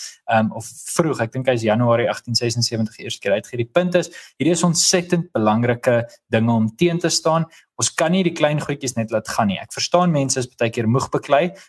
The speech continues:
maar daar's 'n rede hoekom mense moet opstaan. Daar's 'n rede hoekom die jong generasie en die studente wat nou in Stellenbosch en in die Parel is, en die Afrikaans is 'n taal van baie kulture in Suid-Afrika. En al daai kulture moet saam staan en sê, "Hierdie is deel van wie ons is."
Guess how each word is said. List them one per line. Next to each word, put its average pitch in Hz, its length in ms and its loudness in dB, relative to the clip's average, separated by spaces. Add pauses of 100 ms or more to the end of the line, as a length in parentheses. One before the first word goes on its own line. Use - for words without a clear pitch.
maar 127 80 0
daar's 117 160 2
'n 117 80 2
rede 131 260 2
hoekom 135 220 0
mense 113 160 -2
moet 107 80 -6
opstaan. 107 340 -2
Daar's 107 180 0
'n 117 40 -6
rede 135 160 0
hoekom 160 160 -2
die 123 100 0
jong 147 260 2
generasie 104 640 0
en 110 80 -2
die 113 80 0
studente 127 560 0
wat 127 180 0
nou 123 220 2
in 151 100 -2
Stellenbosch 117 600 0
en 120 40 2
in 113 60 2
die 107 120 0
Parel 113 320 2
is, 101 120 -8 (240)
en 165 60 -4
die 175 80 4
Afrikaans 165 600 2
is 135 120 0
'n 127 100 -6
taal 139 220 4
van 123 320 0
baie 107 240 2
kulture 104 400 -2
in 98 100 0
Suid-Afrika. - 560 -8
En 90 140 -8
al 139 80 2
daai 170 120 4
kulture 151 360 -4
moet 120 140 -2
saam 123 240 2
staan 98 240 -4
en 98 80 -4
sê, - 140 -6
"Hierdie 110 160 0
is 117 140 -4
deel 113 220 0
van 104 180 0
wie 98 140 0
ons 98 140 -2
is." - 220 -12